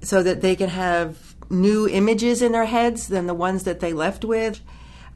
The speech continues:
And I think a-, a-, also at a-, another level, they really do want to make peace with the Vietnamese because of all the, uh, guilt that they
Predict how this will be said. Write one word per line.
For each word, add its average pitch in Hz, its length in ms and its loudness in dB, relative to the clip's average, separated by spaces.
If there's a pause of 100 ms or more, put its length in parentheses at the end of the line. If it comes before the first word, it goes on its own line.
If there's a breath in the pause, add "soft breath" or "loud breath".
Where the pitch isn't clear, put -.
(140)
And 226 140 4
I 233 80 4
think 247 260 0
a-, - 300 2
a-, 220 100 4
also 226 420 2
at 185 100 4
a-, 180 180 2
another 214 300 2
level, 180 320 2
they 185 160 2
really 196 260 2
do 226 220 0
want 175 180 2
to 156 60 -2
make 147 260 -4
peace - 480 -10 (380 loud breath)
with 170 160 -2
the 160 100 0
Vietnamese 143 720 -2 (480 loud breath)
because 180 340 2
of 160 140 2
all 170 240 4
the, 160 520 0
uh, 156 200 0
guilt 202 400 2
that 160 160 -2
they 143 300 -4